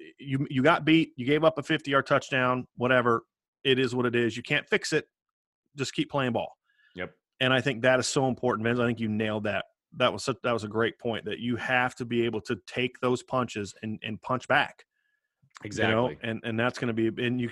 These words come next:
Speaker 1: you, but you can't do that if you're, if you're still thinking about what happened two plays ago. And that's a big
Speaker 2: Yep.
Speaker 1: point. And, and there was another part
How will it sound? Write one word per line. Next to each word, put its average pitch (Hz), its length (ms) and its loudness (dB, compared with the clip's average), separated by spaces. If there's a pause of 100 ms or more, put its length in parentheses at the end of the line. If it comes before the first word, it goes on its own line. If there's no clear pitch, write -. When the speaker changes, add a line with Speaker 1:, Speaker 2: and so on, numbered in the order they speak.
Speaker 1:
you, 127 140 -6
but 120 160 -2
you 117 60 -10
can't 151 260 0
do 160 120 6
that 135 180 4
if - 140 -4
you're, 117 260 2
if 117 140 -6
you're 110 160 0
still 131 260 -2
thinking 123 220 -2
about 104 260 0
what 104 100 -4
happened 110 300 -2
two 110 140 -6
plays 95 260 -10
ago. - 160 -16 (760)
And 120 100 -2
that's 117 180 0
a 104 60 -4
big 95 240 -6
Speaker 2:
Yep. 92 100 -6
Speaker 1:
point. - 100 -10 (100)
And, 127 140 -6
and 165 100 0
there 196 100 6
was 185 100 4
another 196 280 6
part 131 300 4